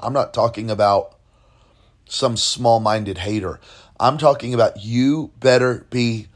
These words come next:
under authority where someone can look at you and go, "This pattern is wrong. I can't pinpoint it to a sin,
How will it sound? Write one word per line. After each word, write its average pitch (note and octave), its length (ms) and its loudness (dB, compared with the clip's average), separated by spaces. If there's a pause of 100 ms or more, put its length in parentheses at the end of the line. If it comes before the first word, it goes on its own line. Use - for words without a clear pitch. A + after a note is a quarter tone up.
(160)
under A2+ 560 0 (340)
authority A2+ 1000 2
where G2 100 -10
someone C#3 420 -2
can C3+ 160 -6
look B2 200 -4
at A2 160 -10
you A2 80 -6
and G2+ 80 -10
go, F#2+ 260 -4 (220)
"This C#3+ 320 0
pattern A#2+ 600 2
is G#2 240 -8
wrong. G2+ 640 2 (1500)
I B2+ 100 4
can't D3 380 0
pinpoint C#3 500 0
it - 140 -6
to A#2 200 -4
a F#2 80 -8
sin, G#2+ 680 -2